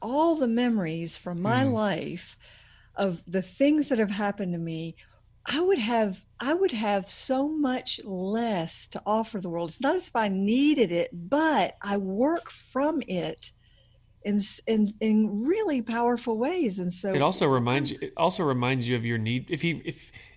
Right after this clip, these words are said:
Speaker 2: if God removes the memory, then he removes your remembrance of needing him.
Speaker 1: Right, exactly. There you go. Uh, yes, yeah.
Speaker 2: Yeah.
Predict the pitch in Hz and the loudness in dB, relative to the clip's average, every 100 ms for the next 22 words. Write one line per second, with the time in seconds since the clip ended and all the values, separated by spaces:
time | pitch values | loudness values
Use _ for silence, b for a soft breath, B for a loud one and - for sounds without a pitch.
0 | - 135 - 165 139 127 120 127 151 143 | -6 -4 2 2 4 0 2 4 4 2
1 | 127 113 117 180 175 110 113 139 b b | -4 -4 -2 -2 -4 -4 -6 -8 b b
2 | b b - 135 143 143 131 123 143 147 | b b -6 -2 0 0 0 2 4 2
3 | 117 131 127 123 - 131 123 143 147 135 | 2 -2 -2 -6 -8 -6 -4 -4 -2 -4
4 | 120 127 117 120 135 135 113 131 196 - | -2 -2 -2 -2 -2 -2 -4 -6 -8 -10
5 | - _ _ _ _ 175 285 359 190 - | -20 _ _ _ _ -2 0 0 -2 -4
6 | 180 170 180 170 - - - 190 208 226 | -4 0 0 0 -4 -16 -6 0 2 2
7 | 185 180 165 - - 180 - 208 220 156 | 0 -2 -4 -6 -2 -2 0 0 0 -2
8 | - - - 190 170 - | -6 -8 -4 -2 -2 -6